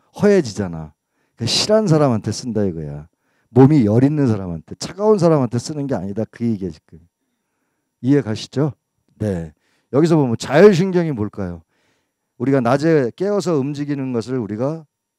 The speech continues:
예, 교감신경이라고 얘기를 한다면은 밤에 안정감을 갖고 편안하게 잘 수 있는 시-, 움직이는 신경이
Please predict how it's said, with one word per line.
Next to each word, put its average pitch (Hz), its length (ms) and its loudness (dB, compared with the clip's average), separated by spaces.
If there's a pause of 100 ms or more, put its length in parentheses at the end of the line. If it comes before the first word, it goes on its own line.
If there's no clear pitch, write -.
(300)
예, 82 220 -12 (1120)
교감신경이라고 120 1000 -4
얘기를 104 260 -10
한다면은 117 640 -6
밤에 127 400 -8
안정감을 127 640 -2
갖고 101 360 -4
편안하게 160 560 -4
잘 104 160 -6
수 - 160 -12
있는 104 220 -4
시-, - 200 -12
움직이는 123 460 -2
신경이 113 560 -6